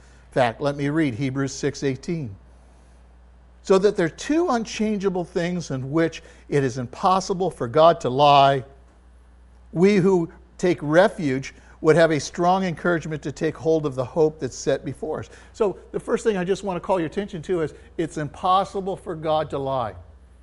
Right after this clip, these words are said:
Is it impossible for you to lie? No. You probably do lie.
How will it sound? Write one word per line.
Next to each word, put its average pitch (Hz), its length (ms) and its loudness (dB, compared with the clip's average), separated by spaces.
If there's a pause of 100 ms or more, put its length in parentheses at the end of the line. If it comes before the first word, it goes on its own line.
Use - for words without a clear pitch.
(180)
Is 170 120 -4
it 240 80 -2
impossible 240 540 -4
for 208 140 -6
you 208 140 -4
to 196 60 0
lie? 190 380 -2 (1160)
No. 131 400 -8 (440)
You 156 100 -10
probably 143 360 -2
do 165 160 -4
lie. 135 320 -4